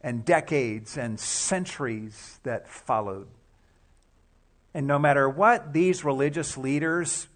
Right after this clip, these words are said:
in Jerusalem try to do, they're not gonna be able to stop the growth of the religion of Jesus Christ. Even when they persecute believers in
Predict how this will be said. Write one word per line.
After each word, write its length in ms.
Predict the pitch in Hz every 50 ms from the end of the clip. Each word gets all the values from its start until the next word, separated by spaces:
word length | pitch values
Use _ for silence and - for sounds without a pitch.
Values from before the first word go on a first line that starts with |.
| _ _ _ _
in 200 | - 127 131 131
Jerusalem 760 | 113 113 120 117 120 135 147 143 - - 170 170 170 170 175 170
try 500 | - - - - 139 123 131 147 165 170
to 180 | 170 - 151
do, 460 | 123 113 117 120 127 143 160 156 147 - - _ _ _ _ _ _ _ _ _ _ _ _ _ _ _ _ _ _ _ _ _ _ _ _
they're 120 | - 147 143
not 260 | 147 160 180 190 185
gonna 180 | 202 185 170 143
be 200 | 147 147 151 165
able 220 | 175 185 151 139 123
to 80 | 135
stop 420 | 120 - - 165 156 143 135 - 127
the 100 | 139 127
growth 500 | 113 135 156 170 165 127 107 - - - _ _ _ _ _ _ _ _ _ _ _ _ _ _ -
of 140 | 151 147 113
the 80 | 143 127
religion 560 | 123 131 131 135 156 175 160 135 151 127 127
of 80 | 117 107
Jesus 480 | - - 135 127 117 - 120 - -
Christ. 560 | - - - - 143 139 120 101 110 - -
Even 340 | - 180 185 202 220 226 208
when 160 | 190 196 180
they 160 | 170 151 139 -
persecute 960 | - - - - 240 254 - - 208 - - - 139 113 101 - - 123
believers 580 | 127 123 123 147 170 175 175 147 117 107 104 -
in 240 | 156 143 131 123